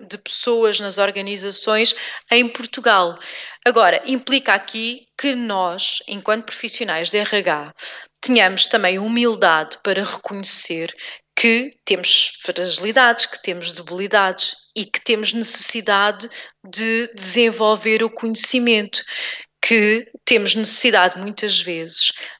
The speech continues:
de ir buscar também a outros, a outros saberes, conhecimentos que podem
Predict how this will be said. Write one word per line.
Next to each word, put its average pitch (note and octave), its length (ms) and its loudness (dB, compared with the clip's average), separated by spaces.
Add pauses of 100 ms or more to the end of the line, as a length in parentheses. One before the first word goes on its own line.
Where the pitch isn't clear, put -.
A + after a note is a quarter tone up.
de G3 140 -6
ir A3 200 0
buscar F#3 500 0
também F#3 760 -6 (160)
a G#3 140 2
outros, A#3+ 880 2
a F#3+ 80 -6
outros G#3 480 0
saberes, G3 720 0 (1000)
conhecimentos G#3 1200 -6
que A#3+ 400 0 (200)
podem G#3+ 580 4